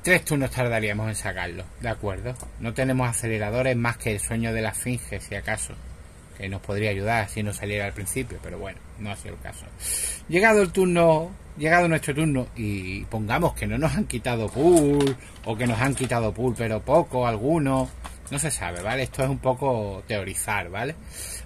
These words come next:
Bueno, pues iríamos metiendo nuestra Bessel, pagando nuestro pool por la Bessel, reemplazando. No tenemos sigilo de momento. <laughs> Meteríamos una ruina de Charicel en mesa.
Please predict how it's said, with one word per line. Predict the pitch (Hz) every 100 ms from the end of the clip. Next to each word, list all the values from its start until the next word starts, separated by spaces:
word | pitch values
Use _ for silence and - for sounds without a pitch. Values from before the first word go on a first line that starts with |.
| -
Bueno, | 95 87
pues | 90 90 90
iríamos | 92 101 101 98
metiendo | 101 92 101 104
nuestra | 107 104 123 139
Bessel, | 208 220 208 208 220 240 -
pagando | 117 98 101
nuestro | 104 101 - 98
pool | 107
por | 98 104
la | 101 104
Bessel, | 139 147 - 143 180 208 - - - - - - - - - - - - - - - - - -
reemplazando. | 104 90 95 - 120 127 131 170 214 - - - - - - - - -
No | 101 95
tenemos | 104 98 104
sigilo | - 95 107 90
de | 90
momento. | 95 101 - - - - - -
<laughs> | - - - -
Meteríamos | 123 107 110 110 107
una | 107 104
ruina | 98 98 98
de | 95 87
Charicel | 95 90 - 156 170 175 226 - - - - - - - - - - - - 98
en | 90
mesa. | 101 127 - 117